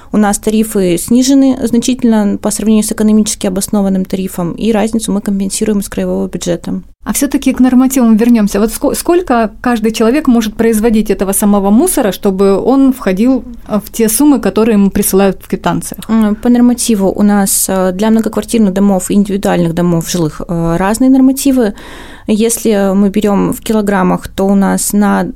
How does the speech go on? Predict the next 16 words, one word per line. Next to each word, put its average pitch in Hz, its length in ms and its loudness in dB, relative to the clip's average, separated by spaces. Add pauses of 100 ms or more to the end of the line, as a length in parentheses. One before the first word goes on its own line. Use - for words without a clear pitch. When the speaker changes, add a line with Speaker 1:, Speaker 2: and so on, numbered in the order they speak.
(180)
Speaker 1:
один 208 300 0
квадратный 202 420 -2
метр 190 260 0
площади, 185 560 -2
общей - 240 -4
площади 180 380 -4
жилого 180 240 0
помещения 233 800 0
в 190 120 -6
месяц 196 360 -2
приходится, 220 880 -2
э, 180 440 -2 (100)
ноль 202 220 0
целых 254 280 0
восемьдесят 202 440 -4
четыре 214 440 -2